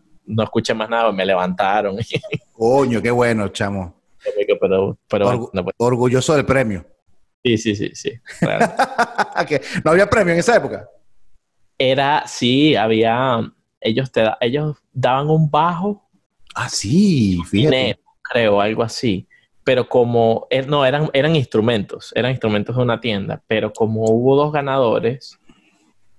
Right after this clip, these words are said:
Speaker 1: convirtieron el valor de los instrumentos en horas de grabación.
Speaker 2: Que es mejor, creo
Speaker 1: Y
Speaker 2: yo.
Speaker 1: total, total.
Speaker 2: Sí.
Speaker 1: Entonces terminamos grabando en el estudio de,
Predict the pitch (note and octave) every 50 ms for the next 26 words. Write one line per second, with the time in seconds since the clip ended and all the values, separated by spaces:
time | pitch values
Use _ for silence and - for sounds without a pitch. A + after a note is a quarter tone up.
0 | _ _ - - B2 A#2 A2+ A#2 A2+ A2 A2 - C3 A#2 A#2 C3+ C#3 C#3 B2 A2
1 | A2 A2+ G#2+ G#2 G#2+ G#2+ A2+ A#2 B2+ B2+ C3+ D3 D3 D3 D3 D3+ D3 C3+ - -
2 | - B2 G#2 G#2 A#2 C3 C#3 C#3 C#3 C#3+ D#3 E3 D#3+ - F3 E3+ - - - _
3 | - A#2 A2+ A#2 A#2 A#2 A#2+ B2 C3 A2 A2 G#2+ G#2 G#2 - - - - A#2+ A2+
4 | F2 E2 - _ _ - - - B2 A#2 G2+ C#3 D3 A#2 A2+ A2 G#2 G2+ G2+ G2
5 | G2 - - _ _ _ _ - - _ _ _ _ _ - C#3 C3+ C3 C3+ C#3
6 | G2+ G2 F#2+ - _ _ - - - - - E2+ E2 E2+ F2 F2+ F2+ F2+ - -
7 | - - - G2 - G#2+ - - A#2 - G2+ - A#2+ A2+ F#2 - _ - - _
8 | - B2 A#2 A#2+ A2 G#2+ G#2+ A#2 B2+ C3+ C3 A#2 A2 A2 A2+ A#2 B2 C3 C3+ C#3
9 | B2+ - - A2 A2 A2+ G#2+ G#2 A2 G#2+ - - - - - - C3+ C3 C3 B2+
10 | B2+ C3 C3 C3 C3+ C#3 - - A#2 B2 A#2+ A#2 A#2 A#2+ B2 B2 C3 C3 C#3 D3+
11 | D#3+ -